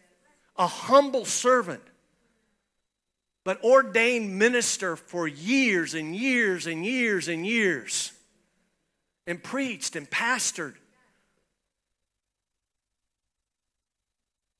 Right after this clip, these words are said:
My wife gets to pick up her mantle. She'd walk into a room and you say, "Man, that's a woman of prayer."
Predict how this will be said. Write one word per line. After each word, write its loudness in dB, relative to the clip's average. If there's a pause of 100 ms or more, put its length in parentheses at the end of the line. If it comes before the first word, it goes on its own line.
(500)
My -8
wife -4
gets -10
to -8 (1160)
pick -8
up -6
her -8
mantle. -12 (1600)
She'd -4
walk 0
into -8
a -4
room -6
and -12
you -12
say, -8
"Man, -16 (1300)
that's -6
a -14
woman -14
of -20
prayer." -18